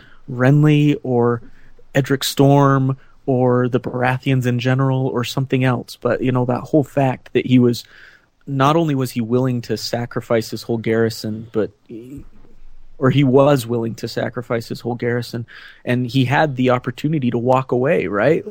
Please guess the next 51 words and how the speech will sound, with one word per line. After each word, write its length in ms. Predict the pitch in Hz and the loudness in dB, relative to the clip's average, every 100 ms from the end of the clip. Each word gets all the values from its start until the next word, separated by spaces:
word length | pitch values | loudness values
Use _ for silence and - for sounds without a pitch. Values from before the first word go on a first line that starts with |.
| 196 | -10
Like, 160 | 131 - - | -10 -12 -14
Stannis 460 | - 131 127 117 - | -6 -2 -2 -4 -4
told 280 | - 156 120 | 0 0 0
him, 200 | 113 113 _ _ _ _ - | -4 -8 _ _ _ _ -18
"You 340 | 139 131 139 | -12 -2 0
can 240 | 143 127 117 | 2 0 2
leave 520 | 151 123 113 120 - - | 0 0 -4 -10 -14 -6
if 440 | 117 113 - - _ 175 151 | -6 -6 -14 -20 _ -20 -10
you'll 180 | 117 110 | -6 -6
just 400 | 113 110 - - _ _ _ _ | -6 -8 -10 -16 _ _ _ _
give 140 | - 113 | -10 -8
us 100 | - | -8
the 80 | 123 | -6
castle, 420 | - - - 123 | -6 -6 -8 -10
give 200 | 113 120 | -6 -6
us 160 | 113 | -4
Edric," 380 | 117 120 127 135 | -6 -4 -6 -6
and 100 | 123 | -8
he 80 | 120 | -6
said, 180 | 120 120 | -4 -2
"No, 240 | 170 240 _ - | -2 -6 _ -14
I'm 120 | 123 | -10
not 160 | 123 135 | -6 -2
gonna." 260 | 151 127 - - - | 0 0 -4 -10 0
And 100 | 127 | 2
he 60 | |
did 140 | 131 165 | 6 6
it 100 | - | 4
so 160 | - | 2
belligerently 800 | 135 139 147 151 170 156 131 123 | 2 4 4 4 4 2 -2 -6
and 120 | 117 | -6
so 120 | - 135 | -8 -8
deliciously, 920 | 135 143 156 - 143 - 120 107 120 - - _ 123 | -6 -2 -2 -2 -4 -4 -6 -6 -12 -20 -20 _ -6
uh, 140 | 117 | 0
that, 340 | 110 110 - | 0 0 -2
uh, 220 | 110 113 113 - - | -2 -2 -4 -10 -16
I 60 | - | -8
love 300 | 113 113 117 | -4 -4 -4
Courtney 320 | 117 - 117 | -6 -4 -8
Penrose. 640 | 120 117 117 113 113 - - | -4 -2 0 2 0 -4 -10
It's 220 | 127 - | -8 -6
a 100 | 107 | -6
shame 480 | - - 131 120 120 | -4 0 2 2 0
that 140 | 117 | -4
we 160 | 117 113 | -2 -2
only 200 | 113 110 | -2 0
get 200 | 110 - | 0 0
one 400 | 123 120 120 117 | 0 2 0 -2
chapter 480 | - 107 117 - 117 | -2 -4 -4 -6 -8
of 120 | - | -6
him 280 | 113 113 | -10 -10